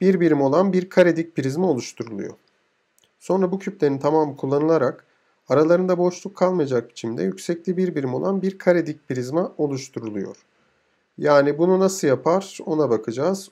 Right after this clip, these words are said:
Oluşturulan bu kare dik prizmanın yüzey alanı. Şimdi buradaki hacim neydi? On çarpı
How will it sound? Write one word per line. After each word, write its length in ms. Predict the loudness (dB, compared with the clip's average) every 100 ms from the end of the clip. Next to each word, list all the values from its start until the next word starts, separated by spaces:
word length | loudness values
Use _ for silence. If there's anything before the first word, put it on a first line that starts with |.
| -4
Oluşturulan 640 | -2 -2 -6 -4 -2 -2
bu 100 | -4
kare 260 | 0 0 0
dik 200 | -6 -6
prizmanın 440 | -6 -2 -2 -2
yüzey 280 | -4 0 2
alanı. 280 | 2 0 -8 -18 _ _ _ _ _ _ _ _ _ _ _ _ _ _
Şimdi 360 | -6 -2 0 0
buradaki 380 | 0 0 2
hacim 340 | 0 2 0 2
neydi? 440 | 2 2 0 0 -8 _ _ _ _ _ _ _ _ _ _ _ _ _ _ _ _ _ _ _ _
On 280 | 4 4 4
çarpı 760 | -2 4 6 4 2 0 0